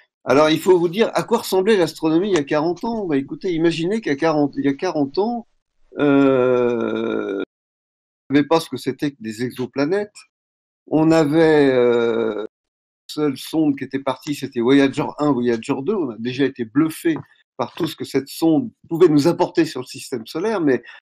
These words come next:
avant, on observait les planètes depuis, depuis, euh, les astronomes au sol, donc extraordinairement perturbés par les turbulences atmosphériques. Et le spatial, c'est, ça a été vraiment quelque chose qui a changé nos vies. À partir des années, euh, enfin,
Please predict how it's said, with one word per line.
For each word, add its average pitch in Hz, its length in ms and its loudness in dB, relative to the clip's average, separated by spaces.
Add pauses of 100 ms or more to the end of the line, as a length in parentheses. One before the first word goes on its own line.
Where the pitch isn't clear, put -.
(160)
avant, 170 420 4
on 143 120 4
observait 143 480 0
les 127 120 -4
planètes 135 460 -2
depuis, 135 640 -4
depuis, 127 720 -2
euh, 110 180 0 (480)
les 131 280 -6
astronomes 139 440 4
au 143 60 6
sol, 196 340 2
donc 139 240 0
extraordinairement 151 1120 -2
perturbés 202 720 -2 (460)
par 139 200 2
les 131 160 -2
turbulences 131 460 -2
atmosphériques. 113 640 -12 (320)
Et 131 120 2
le 226 120 6
spatial, 220 600 0
c'est, 147 240 -8
ça - 160 -6
a - 20 -2
été 139 160 -2
vraiment 170 240 0
quelque 143 260 -6
chose 175 260 -6
qui - 100 -8
a 120 60 -8
changé 180 420 0
nos 170 120 4
vies. 143 220 -4 (320)
À 98 200 -6
partir 143 360 -4
des 135 180 0
années, 143 360 2
euh, 117 300 0
enfin, - 200 -14